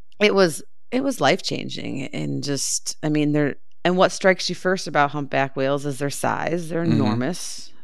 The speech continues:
Speaker 1: about the size of a school bus. And then when you go underwater and start to hear and learn more about these haunting songs, these melodic, beautiful
Speaker 2: Mm-hmm.
Speaker 1: songs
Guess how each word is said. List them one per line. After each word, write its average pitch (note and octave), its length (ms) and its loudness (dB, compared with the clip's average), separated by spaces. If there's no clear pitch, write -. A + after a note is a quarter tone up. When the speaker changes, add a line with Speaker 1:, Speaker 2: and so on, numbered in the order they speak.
Speaker 1:
about D3+ 180 4
the D#3 60 -6
size D3+ 320 4
of E3 80 -6
a E3 40 -6
school C3+ 320 0
bus. C#3 480 -2
And G3 180 6
then G#3+ 100 8
when A3+ 100 8
you G#3+ 100 6
go F#3+ 120 6
underwater D#3 920 6
and C#3 220 0
start E3 580 4
to C3+ 680 4
hear G3+ 680 6
and D#3 200 4
learn D#3+ 260 6
more C#3+ 240 6
about D3+ 340 6
these C3 360 -2
haunting D#3 440 4
songs, D#3 720 4
these B2+ 160 -6
melodic, D3 680 0
beautiful D3+ 380 0
Speaker 2:
Mm-hmm. - 40 -6
Speaker 1:
songs E3 600 2